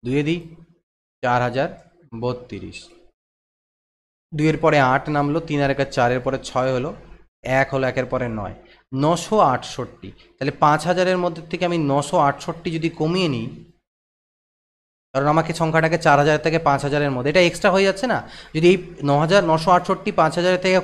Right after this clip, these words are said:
কম হয়, তাহলে দু হাজার ষোলো দুইয়ে মিলে যাবে। আর দু হাজার ষোলো দুইয়ে মানে কত? চার হাজার বত্রিশ basically। তার মানে সংখ্যাটা হবে কত? নশো আটষট্টিকে মাইনাস করে দিলে চার হাজার বত্রিশ।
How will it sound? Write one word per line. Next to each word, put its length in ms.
কম 200
হয়, 200
তাহলে 160
দু 120
হাজার 320
ষোলো 220
দুইয়ে 220
মিলে 140
যাবে। 220
আর 80
দু 180
হাজার 240
ষোলো 180
দুইয়ে 160
মানে 200
কত? 160
চার 140
হাজার 220
বত্রিশ 480
basically। 400
তার 160
মানে 180
সংখ্যাটা 340
হবে 140
কত? 140
নশো 200
আটষট্টিকে 480
মাইনাস 400
করে 120
দিলে 200
চার 240
হাজার 260
বত্রিশ। 560